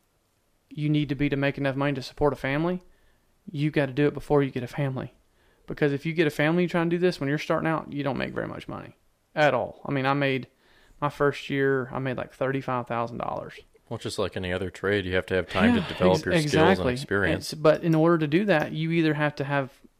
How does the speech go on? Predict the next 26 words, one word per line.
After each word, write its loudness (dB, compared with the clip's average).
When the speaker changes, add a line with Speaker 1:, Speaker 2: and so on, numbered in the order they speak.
Speaker 1:
a -6
significant -2
other 0
that 0
makes -2
a -2
lot 2
of 0
money, 0
or 2
you -4
have -2
to -6
do 0
it 2
early 2
enough -2
to -12
where -2
you -6
don't -2
need -2
a -4
lot -4
of -8
money. -10